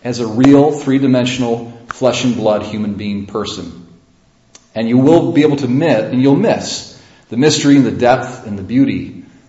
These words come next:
uh, that, that lies, the potentialities that lie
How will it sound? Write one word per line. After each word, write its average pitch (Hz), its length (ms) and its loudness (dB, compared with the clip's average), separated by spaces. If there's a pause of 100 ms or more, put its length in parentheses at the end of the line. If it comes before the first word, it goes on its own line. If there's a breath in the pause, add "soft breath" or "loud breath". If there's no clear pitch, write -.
(140 loud breath)
uh, 92 440 -4
that, 107 340 -4
that 101 160 -6
lies, 107 480 0
the 101 80 -14
potentialities 110 840 -6
that 92 160 -14
lie 104 460 -8